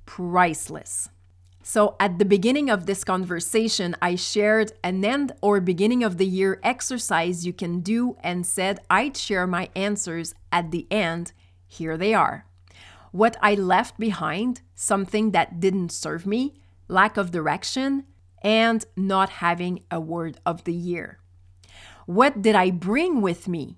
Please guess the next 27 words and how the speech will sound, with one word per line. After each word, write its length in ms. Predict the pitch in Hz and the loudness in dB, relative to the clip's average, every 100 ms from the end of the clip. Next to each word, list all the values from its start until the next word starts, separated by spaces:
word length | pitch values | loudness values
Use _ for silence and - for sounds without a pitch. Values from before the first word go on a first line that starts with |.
| _ - | _ -20
from 580 | - 196 175 170 165 | -2 0 0 -2 -4
last 440 | 170 151 147 - - | 2 2 2 -6 -10
year? 280 | 73 69 _ _ _ _ - | -12 -12 _ _ _ _ -10
My 300 | 180 160 - - | -6 -6 -6 -2
energy 720 | 190 226 277 254 311 320 - _ _ _ 175 | 2 2 2 0 -2 -2 -6 _ _ _ -4
and 180 | 185 175 | -2 -2
my 240 | 165 160 - | -4 -8 -8
intensity. 920 | 160 170 - 196 190 180 - - - - _ _ _ _ _ _ - - - - | -8 -8 -8 -6 -4 -4 -6 -8 -12 -20 _ _ _ _ _ _ -20 -20 -18 -2
What 280 | 196 262 220 | 4 4 4
do 160 | 226 | 4
I 140 | 214 196 | 4 4
want 360 | 196 226 269 | 2 0 0
this 280 | 285 277 - | -4 -4 -4
year? 400 | 294 311 320 311 - _ - | 2 2 0 -6 -20 _ -8
Increase 480 | 185 180 - 160 - | -4 -4 -6 -8 -6
my 180 | 156 156 - | -8 -10 -4
income. 580 | 208 247 311 330 349 - - - - - - - - - _ - _ _ | -2 0 0 0 -4 -12 -20 -20 -20 -20 -20 -20 -20 -20 _ -20 _ _
And 360 | 196 190 185 180 - | -2 0 0 -4 -6
what 360 | 196 285 392 214 | -2 -2 -2 -4
word 460 | 196 240 247 220 | 0 2 2 0
did 120 | 190 | 0
I 160 | 185 175 | 0 -2
choose 760 | 180 - 196 190 247 285 - - _ | -4 -6 -4 -4 -4 -6 -10 -14 _
for 360 | - - 196 180 | -16 -4 -2 -2
the 140 | 160 | -6
fresh 500 | - - 208 220 - | -8 -6 -4 -4 -4
year 340 | 185 208 262 | 0 0 -2